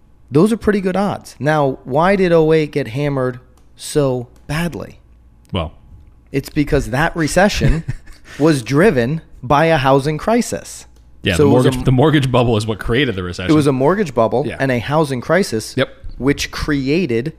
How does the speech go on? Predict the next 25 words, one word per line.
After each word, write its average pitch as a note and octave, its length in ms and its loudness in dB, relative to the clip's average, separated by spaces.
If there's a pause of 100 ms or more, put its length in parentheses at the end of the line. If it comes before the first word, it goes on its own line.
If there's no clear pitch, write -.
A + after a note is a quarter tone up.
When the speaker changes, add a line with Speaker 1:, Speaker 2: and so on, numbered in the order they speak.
(220)
Speaker 1:
the A#2+ 300 0
recession, F3+ 680 -2 (400)
okay? B2 400 0 (480)
Realtor F3+ 400 2
dot D3+ 280 -4
com, C3 520 -4 (160)
and, A2+ 220 -4
and A2+ 240 -2 (100)
the A#2+ 100 0
economist F3 500 0
that B2+ 100 2
I B2 100 2
got A#2+ 240 0 (460)
to C3 100 -4
listen A2+ 340 -2
to A#2+ 140 -2
and A2+ 80 -2
actually, A2 480 -4 (180)
uh, G2+ 320 -6
chat A#2 320 -4
with G#2+ 140 -6
a A2 40 -4
little G#2+ 180 -2
bit G#2 160 -4
in, G2+ 200 -8